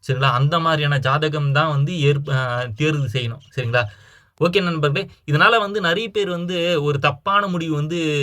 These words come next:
எடுக்குறாங்க. அதாவது மாங்கல்ய தோஷம் இருந்ததுன்னா ம-, மரணத்தை வந்து ஆண் வந்து சந்திச்சிருவாரு அப்படின்றது வந்து ரொம்ப தவறான தகவல். ஓகே நண்பர்களே, நாம இன்னொரு வீடியோல பார்க்கலாம்.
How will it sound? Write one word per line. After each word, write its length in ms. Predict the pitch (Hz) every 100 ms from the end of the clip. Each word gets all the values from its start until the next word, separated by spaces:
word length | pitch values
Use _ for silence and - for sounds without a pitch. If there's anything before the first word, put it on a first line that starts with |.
| 135 127 123
எடுக்குறாங்க. 400 | 139 139 135 120
அதாவது 440 | 123 151 165 175 170
மாங்கல்ய 480 | 135 160 185 180
தோஷம் 340 | 165 151 160 151
இருந்ததுன்னா 380 | 147 147 151 165
ம-, 260 | 151 127 120
மரணத்தை 520 | 123 165 180 180 165
வந்து 280 | 143 143 151 143 131 127 120 120 - -
ஆண் 280 | - 127 156
வந்து 260 | 151 143 147
சந்திச்சிருவாரு 720 | - 135 143 139 131 127 123
அப்படின்றது 720 | 120 117 135 131 131 - 139
வந்து 380 | 131 127 156 151
ரொம்ப 280 | 131 143 160
தவறான 520 | - 131 147 165 165
தகவல். 400 | 139 127 120 110 - _ _ _ _ _ _ _ _ _ _ _ _ _ _ _ _ _ - - _ _ _ _ _ _ _ -
ஓகே 220 | 180 214
நண்பர்களே, 440 | 190 175 160 185 196 -
நாம 280 | 127 127 135
இன்னொரு 400 | 135 180 214 180
வீடியோல 420 | 160 185 180 175
பார்க்கலாம். 440 | 143 139 139 180